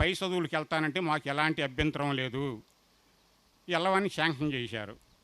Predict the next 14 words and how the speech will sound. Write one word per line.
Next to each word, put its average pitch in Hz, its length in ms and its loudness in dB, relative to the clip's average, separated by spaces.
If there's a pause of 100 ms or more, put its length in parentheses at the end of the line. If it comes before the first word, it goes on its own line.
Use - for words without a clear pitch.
(120)
అబ్బాయి 143 340 0
ఇప్పుడు 156 180 4
అమెరికా 147 300 2
వెళ్ళాడు, 139 460 -2 (640)
చదువుకుంటున్నాడు 143 800 0 (140)
శుభ్రంగానే. 147 640 0 (400)
నా 160 120 4
చిన్న 190 280 0
కోరిక 240 300 2
ఏంది, 220 380 2
నేను 214 280 0
ఉద్యోగం 262 400 2
కావాలనే 233 400 6
కోరుకున్నా. 165 500 0